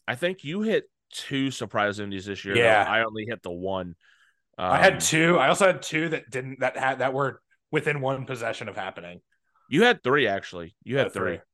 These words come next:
Speaker 1: Uh,
Speaker 2: All
Speaker 1: you
Speaker 2: right.
Speaker 1: had week one, Wyoming over Texas Tech. Um, week seven, Arizona over Washington State.
Speaker 2: Oh, yeah, the, the, the
Speaker 1: Um,
Speaker 2: Cats.
Speaker 1: and then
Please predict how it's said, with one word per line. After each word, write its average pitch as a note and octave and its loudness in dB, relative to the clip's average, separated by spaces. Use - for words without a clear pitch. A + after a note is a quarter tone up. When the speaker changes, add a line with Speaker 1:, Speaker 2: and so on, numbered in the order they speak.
Speaker 1:
Uh, - 0
Speaker 2:
All G#2+ 4
Speaker 1:
you A#2 2
Speaker 2:
right. B2+ 0
Speaker 1:
had A#2+ 2
week C3+ -2
one, C3 2
Wyoming A#2+ 2
over A2 -4
Texas A2+ -8
Tech. G#2+ -2
Um, F#2+ -2
week B2 -4
seven, G#2+ -2
Arizona A2+ 2
over G#2 -2
Washington G2+ -4
State. B2 -2
Speaker 2:
Oh, D3+ 6
yeah, C#3 0
the, G#2 -12
the, A2+ -12
the F#2+ -6
Speaker 1:
Um, F#2 0
Speaker 2:
Cats. E2 -14
Speaker 1:
and G#2+ -4
then G2+ -2